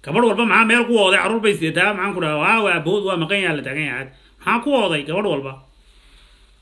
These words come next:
Gabadh, gabadh walba maxaa ku ooday gooni? Dee lacag la weey, waa tii la isku jeclaa weey, moogta.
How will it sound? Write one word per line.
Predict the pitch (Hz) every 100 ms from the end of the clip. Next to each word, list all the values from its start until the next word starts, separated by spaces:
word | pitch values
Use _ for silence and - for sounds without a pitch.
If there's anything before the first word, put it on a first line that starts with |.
| _
Gabadh, | - 196 302 285
gabadh | 196 220 302
walba | 269 202 160 117 - _
maxaa | - 226 240
ku | 269
ooday | 285 214 190 202 240 247 - - - - 170
gooni? | 160 180 196 247 233 _ _ _ _ _ _ _ -
Dee | 123
lacag | 165 254 262
la | 254
weey, | 269 269 202 151
waa | 139 151 151 143 139 131 127 -
tii | 170 226
la | 233
isku | 190 277
jeclaa | 254 196 220 233
weey, | 180 151
moogta. | 156 220 226